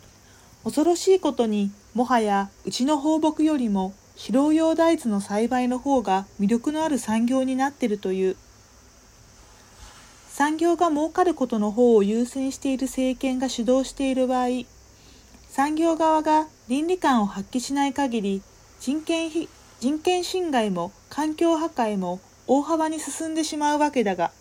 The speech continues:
現状、この大豆のサプライチェーン及び大豆の最終形である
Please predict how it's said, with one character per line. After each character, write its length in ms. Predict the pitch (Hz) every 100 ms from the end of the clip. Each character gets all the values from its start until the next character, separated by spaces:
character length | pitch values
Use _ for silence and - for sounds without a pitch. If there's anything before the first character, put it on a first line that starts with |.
| - - - - - - - - -
現 300 | 269 285 277
状、 280 | 277 269 269 - -
こ 140 | 233
の 140 | 262
大 220 | 285 294 294
豆 140 | 294
の 240 | 285 277
サ 140 | - 202
プ 120 | 262
ラ 200 | 294 302
イ 80 | 302
チ 160 | -
ェ 140 | 320 302
ー 40 |
ン 40 | 214
及 220 | 254 254
び 200 | 196 - - - - - - -
大 160 | 240 277
豆 140 | 294
の 120 | 320
最 240 | 311 285 302
終 240 | 311 320
形 220 | 311 311
で 220 | 294 302 294
あ 80 |
る 180 | 269 214